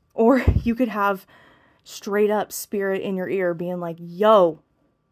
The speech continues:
do magic with your pet. <laughs> That is your familiar."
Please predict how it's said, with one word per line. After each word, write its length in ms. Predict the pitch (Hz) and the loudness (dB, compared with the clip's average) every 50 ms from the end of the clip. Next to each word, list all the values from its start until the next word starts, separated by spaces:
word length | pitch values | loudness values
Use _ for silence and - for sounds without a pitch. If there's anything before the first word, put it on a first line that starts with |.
| _ _ _ _ _ _ _ _ | _ _ _ _ _ _ _ _
do 200 | 202 233 247 254 | 0 2 2 2
magic 520 | 240 220 214 226 240 233 220 226 214 - - | 2 2 0 0 0 -2 -2 -4 -6 0 2
with 240 | 220 226 226 - | 2 2 2 0
your 180 | 202 180 165 165 | -2 -2 -2 -2
pet. 440 | 165 - - - 233 247 - - - _ _ _ - | -6 -10 -4 0 2 2 0 0 -6 _ _ _ -20
<laughs> 80 | 254 - _ _ _ _ _ _ _ _ _ _ _ _ _ _ - - _ _ _ | -20 -20 _ _ _ _ _ _ _ _ _ _ _ _ _ _ -20 -20 _ _ _
That 200 | 202 202 214 233 | -4 -4 -2 -2
is 140 | 262 - - | -2 -4 0
your 180 | 214 269 233 | 2 4 4
familiar." 800 | 226 - - 226 190 185 196 202 226 262 269 240 202 185 170 165 | 2 2 -4 -8 -6 -4 -2 2 2 2 2 2 -2 -4 -6 -6